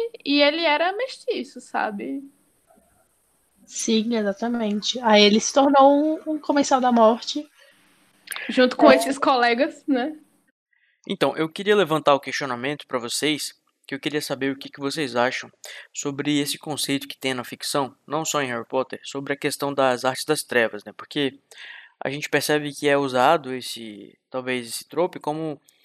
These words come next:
Speaker 3: uma, uma, uma forma, uma ferramenta, né, que você tem a mais,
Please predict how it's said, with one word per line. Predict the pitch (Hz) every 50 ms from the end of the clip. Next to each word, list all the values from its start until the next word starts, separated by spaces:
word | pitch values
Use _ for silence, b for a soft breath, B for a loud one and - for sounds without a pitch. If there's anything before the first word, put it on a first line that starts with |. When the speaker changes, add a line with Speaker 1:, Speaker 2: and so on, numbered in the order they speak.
| b b b b b -
Speaker 3:
uma, | - 131 135 135 139 135 135 135 131 131 127 123 123 120 -
uma, | - 131 - - _
uma | - 147 143 -
forma, | - - - 147 160 190 185 156
uma | 139 127
ferramenta, | - - 151 147 147 127 123 120 123 143 175 175 - 131
né, | 131 139
que | - -
você | 120 131 123 - - - 135 135 127 B B B B B B B _ _
tem | - 139 131 139 170 180 - -
a | 143
mais, | 139 131 127 120 131 165 196 - - -